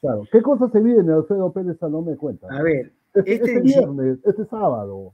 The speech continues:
Speaker 2: este
Speaker 1: Ya
Speaker 2: sábado,
Speaker 1: son,
Speaker 2: este
Speaker 1: ya
Speaker 2: sábado
Speaker 1: son.
Speaker 2: diecinueve está este, esta gran puesta en escena de Morenos.
Speaker 1: Morenos. Ya.
Speaker 2: A las
Speaker 1: Morenos
Speaker 2: diez P M.
Speaker 1: siguen a Cristo.
Speaker 2: <laughs> Ay, ay, ay.
Speaker 1: <laughs> Ay, ay, ay.
Speaker 2: Ay, ay, ay.
Speaker 1: Dígame.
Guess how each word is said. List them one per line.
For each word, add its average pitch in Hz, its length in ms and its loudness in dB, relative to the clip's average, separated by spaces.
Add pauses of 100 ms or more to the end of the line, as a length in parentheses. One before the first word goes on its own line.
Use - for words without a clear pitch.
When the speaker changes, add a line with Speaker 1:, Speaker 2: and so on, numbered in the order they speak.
Speaker 2:
este 185 200 -10
Speaker 1:
Ya 190 80 -4
Speaker 2:
sábado, 151 320 0
Speaker 1:
son, 101 120 -16 (120)
Speaker 2:
este - 140 -20
Speaker 1:
ya 151 40 -20
Speaker 2:
sábado 196 240 -4
Speaker 1:
son. - 80 -2
Speaker 2:
diecinueve 202 720 -4 (480)
está 175 440 -4
este, 180 640 -8
esta 180 360 -12
gran 190 300 -6
puesta 202 280 -4
en 147 80 -4
escena 185 380 -6
de 160 100 -4
Morenos. 131 840 -6 (100)
Speaker 1:
Morenos. 107 720 -6 (440)
Ya. - 200 -20
Speaker 2:
A 135 180 -10
las 131 100 -4
Speaker 1:
Morenos 139 140 0
Speaker 2:
diez 202 280 4
P 208 100 0
M. 175 60 2
Speaker 1:
siguen 190 200 -2
a 139 120 -2
Cristo. 123 640 -6 (1200)
Speaker 2:
<laughs> 214 680 -2
Ay, 185 200 -2
ay, 294 160 -2
ay. - 220 -2 (280)
Speaker 1:
<laughs> - 0 - (160)
Ay, 165 200 -4
ay, - 0 -
ay. 180 220 -4
Speaker 2:
Ay, 147 140 2
ay, 143 160 0
ay. 135 260 -6
Speaker 1:
Dígame. 135 460 0